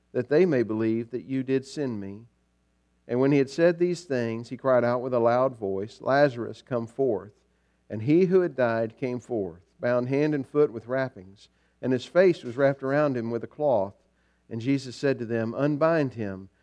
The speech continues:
and let him go.'" And then look at le-, verse forty-five. "Many, therefore, of the Jews who had come to Mary and beheld what he had done, believed in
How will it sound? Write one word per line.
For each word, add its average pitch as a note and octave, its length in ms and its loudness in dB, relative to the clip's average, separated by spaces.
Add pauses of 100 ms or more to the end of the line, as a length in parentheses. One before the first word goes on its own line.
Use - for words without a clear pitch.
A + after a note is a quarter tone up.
(200)
and A2+ 200 -2
let A#2+ 160 4
him B2+ 160 0
go.'" A2 480 -2
And A#2+ 80 -10
then D3+ 100 0
look E3+ 140 -2
at D#3 80 -4
le-, D3+ 140 0
verse C#3 260 -4
forty-five. A2+ 640 -4 (560)
"Many, D#3 280 2
therefore, C#3+ 500 2
of C#3+ 80 -6
the D3+ 100 -2
Jews A2+ 420 -4
who B2+ 120 0
had A#2 120 0
come D3+ 280 -2
to D#3 100 -8
Mary A2+ 500 -4 (500)
and A2+ 160 -4
beheld C3+ 400 0
what D3+ 140 -2
he D3 120 -2
had C#3+ 180 -4
done, G2 460 -8 (520)
believed C3 640 0
in A#2 540 -6